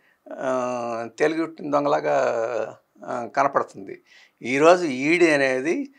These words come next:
ప్రత్యక్షంగా బీజేపీ, కేంద్ర ప్రభుత్వం ఏం చెప్తే అది చేస్తుంది తప్ప ఇంకోటి కాదు. దా-, ఆ, ఆ, అనేది ప-, తీవ్ర,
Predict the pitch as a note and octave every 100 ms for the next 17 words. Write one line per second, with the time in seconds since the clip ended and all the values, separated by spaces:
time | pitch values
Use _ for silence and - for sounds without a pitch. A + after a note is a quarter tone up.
0 | _ _ - D3 - D3 - C3+ C3 E3
1 | F3+ - B2+ B2 B2 A#2 E3 - C#3 B2
2 | B2+ - A#2 A2 - F#3 B2 B2 B2 A#2
3 | C#3+ A#2+ A2 G#2+ - A#2 A2+ - C#3+ A2+
4 | A2 - G#2+ G2+ - - _ _ _ -
5 | A2+ C#3 C3+ C3+ C3+ B2+ B2 B2+ C3+ C3
6 | - G#3 G3 - D#3 C#3 - E3 F3+ F3